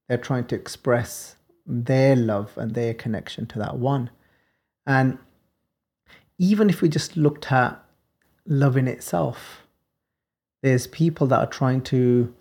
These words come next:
express their love for God in different ways.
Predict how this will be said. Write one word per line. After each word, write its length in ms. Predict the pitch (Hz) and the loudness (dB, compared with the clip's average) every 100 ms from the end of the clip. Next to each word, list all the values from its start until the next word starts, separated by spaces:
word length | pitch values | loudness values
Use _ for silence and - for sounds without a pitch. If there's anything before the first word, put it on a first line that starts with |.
| _ _ _ | _ _ _
express 680 | - - - 139 139 - - - _ _ _ - | -14 -8 2 4 4 -2 -16 -20 _ _ _ -10
their 320 | 139 147 156 | 0 4 6
love 300 | 156 123 110 | 6 6 2
for 180 | - - | -4 -6
God 300 | 117 120 113 | 0 0 0
in 240 | - 135 | -2 -2
different 440 | 117 127 - 123 - | 0 -4 -4 -6 -2
ways. 540 | 131 135 113 113 - | 2 2 0 -4 -14